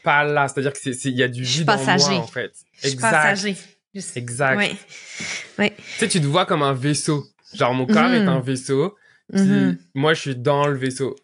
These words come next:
Speaker 1: Fait que je suis comme capable, c'est le vaisseau qui vit qu'est-ce qui se passe à l'extérieur,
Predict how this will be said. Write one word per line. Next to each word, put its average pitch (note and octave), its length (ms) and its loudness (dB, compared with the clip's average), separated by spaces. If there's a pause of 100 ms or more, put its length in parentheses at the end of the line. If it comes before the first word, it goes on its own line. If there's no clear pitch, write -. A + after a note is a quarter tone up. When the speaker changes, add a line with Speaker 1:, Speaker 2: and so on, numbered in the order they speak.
Speaker 1:
Fait C3 140 -4
que - 100 -20
je - 60 -12
suis - 100 -8
comme D#3 220 0
capable, D3 380 0
c'est D3 120 -2
le B2+ 120 -2
vaisseau C#3+ 320 0
qui C3+ 200 -4
vit C3+ 220 -4
qu'est-ce C3 220 -4
qui B2+ 80 -8
se - 60 -10
passe C3+ 200 0
à C3+ 60 0
l'extérieur, B2 640 0